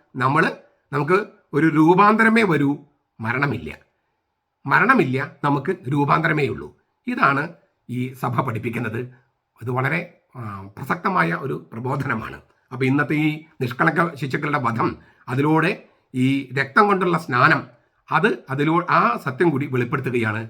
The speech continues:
തിരുവചനം. ഇനി അവസാനം മറ്റൊരു കാര്യം കൂടി, ഈ ഹെറോദസിന്റെ മനോഭാവമുള്ള,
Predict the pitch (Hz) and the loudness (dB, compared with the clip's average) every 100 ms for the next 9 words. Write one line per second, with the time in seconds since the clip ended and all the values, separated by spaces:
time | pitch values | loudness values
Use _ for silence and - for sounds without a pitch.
0 | 117 92 85 - - _ _ _ _ _ | -10 -10 -12 -14 -18 _ _ _ _ _
1 | _ _ 151 160 - 156 185 214 190 143 | _ _ -2 -2 -6 -2 4 4 4 0
2 | 139 117 113 113 - - _ _ _ _ | -4 -6 -6 -8 -12 -18 _ _ _ _
3 | _ _ 139 127 131 - _ _ _ 147 | _ _ -6 -4 -6 -12 _ _ _ 0
4 | 151 185 208 202 190 175 196 - - 120 | 2 4 2 2 0 -2 -6 -12 -8 0
5 | 143 151 143 147 131 107 - - | 0 2 0 0 0 -2 -4 -12